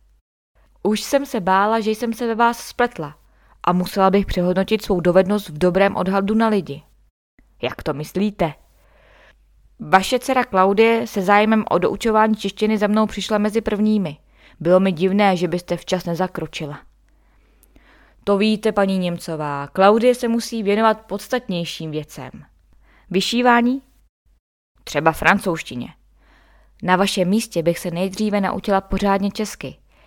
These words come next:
I lidé na venkově mluví mnohem lépe než vy." "Milá dámo, podívejte se na sebe. Spodničku máte ucáranou,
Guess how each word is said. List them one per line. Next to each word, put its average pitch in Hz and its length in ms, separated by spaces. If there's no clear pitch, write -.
I 180 80
lidé 202 260
na 202 100
venkově 202 460
mluví 170 280
mnohem 170 340
lépe 156 320
než 143 260
vy." - 120
"Milá 165 360
dámo, 160 460
podívejte 170 640
se 165 160
na 202 100
sebe. - 280
Spodničku - 680
máte 226 320
ucáranou, 156 920